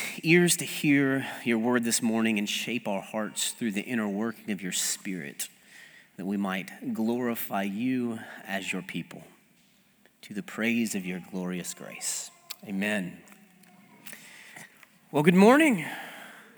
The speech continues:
How's everybody doing today? Good? Yeah? We keep getting more teen boys. It's weird. They're right in the middle, and I've call-, called attention to them, so I'll stop looking at you.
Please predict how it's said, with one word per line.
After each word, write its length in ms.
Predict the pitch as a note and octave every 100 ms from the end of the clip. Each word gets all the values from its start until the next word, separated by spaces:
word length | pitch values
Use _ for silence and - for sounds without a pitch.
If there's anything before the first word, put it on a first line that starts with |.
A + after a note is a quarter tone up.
| - - - - -
How's 200 | D#3 E3
everybody 320 | D#3+ E3 E3
doing 260 | D3+ F#3+ B3
today? 520 | F#3 B2 G#2 F#2 - - - - - - - - - -
Good? 500 | - G2+ D#3 A#3+ A#3+ F#3 - - -
Yeah? 460 | F#2 A#2 F#3+ A#3+ G3+ - - - -
We 80 | A2
keep 220 | - C#3+
getting 200 | C#3+ C3
more 180 | B2+ C3+
teen 340 | - C#3+ B2+
boys. 340 | A#2+ B2 G#2+ F#2+
It's 200 | G2 -
weird. 360 | A2+ G#2 F2+ E2+ - - - - - - - -
They're 100 | G#2
right 180 | G#2+ A2
in 80 |
the 60 | G#2
middle, 320 | A2 A2+ G#2
and 80 | G2+
I've 240 | G#2 - - -
call-, 260 | - G#2+ A2
called 260 | - B2
attention 380 | A2 C#3+ B2 A#2
to 140 | B2
them, 160 | A2+ G#2+
so 240 | - G#2+
I'll 120 | G#2 G#2+
stop 300 | - G#2+ G#2+
looking 300 | A2 G#2+ G2
at 180 | G2 -
you. 140 | G2+